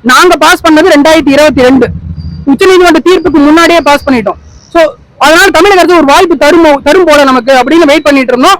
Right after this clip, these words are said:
But அது நடக்கல. அதனால இந்த கவன ஈர்ப்பு ஆர்ப்பாட்டத்தின் மூலம் பதினஞ்சாம் தேதியோட போர்ட்டல் க்ளோஸ் ஆகுது, அதுக்கு மேல அப்ளை பண்ண முடியாது. அதுக்கு முன்னாடி அமைச்சர் வந்து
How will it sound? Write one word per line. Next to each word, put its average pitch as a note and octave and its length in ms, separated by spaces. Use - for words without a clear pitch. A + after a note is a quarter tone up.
But C4+ 180
அது A3+ 140
நடக்கல. B3+ 380
அதனால D4+ 280
இந்த D#4 140
கவன D4 240
ஈர்ப்பு B3+ 200
ஆர்ப்பாட்டத்தின் A#3 540
மூலம் D4+ 240
பதினஞ்சாம் E4 520
தேதியோட C#4 720
போர்ட்டல் D4 340
க்ளோஸ் D4 240
ஆகுது, B3+ 220
அதுக்கு C#4+ 200
மேல C#4 100
அப்ளை C#4 160
பண்ண B3+ 160
முடியாது. A#3 380
அதுக்கு C#4 280
முன்னாடி E4 300
அமைச்சர் C#4 360
வந்து C#4 180